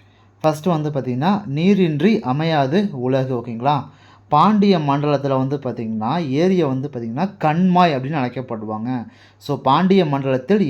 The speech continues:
ஏரி எவ்வாறு அழைக்கப்படுது அப்படின்னு பார்த்தீங்கன்னா, கண்மாய். ஓகேங்களா, கம்மாய் அப்படிங்கிறது பேச்சு வழக்குல சொல்லக்கூடியது. ஓகேங்களா, வட்டார வழக்கு சொல்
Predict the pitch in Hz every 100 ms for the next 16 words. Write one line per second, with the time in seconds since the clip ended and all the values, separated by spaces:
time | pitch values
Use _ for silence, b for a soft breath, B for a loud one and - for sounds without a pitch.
0 | 139 190 170 135 143 160 139 147 135 135
1 | 135 131 127 131 117 117 151 185 - 151
2 | 143 135 139 127 104 113 113 147 123 B
3 | B B _ - 170 208 220 240 196 143
4 | 135 135 131 135 214 - 175 208 190 156
5 | 135 139 170 147 131 131 117 113 135 117
6 | 113 117 147 151 127 131 165 165 147 135
7 | 135 - 196 226